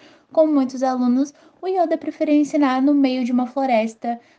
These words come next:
fazendo o Luke levitar coisas e encontrar a força dentro de si.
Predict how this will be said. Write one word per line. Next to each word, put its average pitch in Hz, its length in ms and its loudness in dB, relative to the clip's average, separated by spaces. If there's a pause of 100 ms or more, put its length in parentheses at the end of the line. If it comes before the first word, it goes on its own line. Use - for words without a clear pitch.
fazendo 233 460 0
o 240 60 -2
Luke 220 400 -6
levitar 220 540 -4
coisas 226 560 -2
e 220 40 0
encontrar 226 520 0
a 233 100 2
força 226 420 -6
dentro 220 320 -2
de 226 160 -6
si. 190 280 -10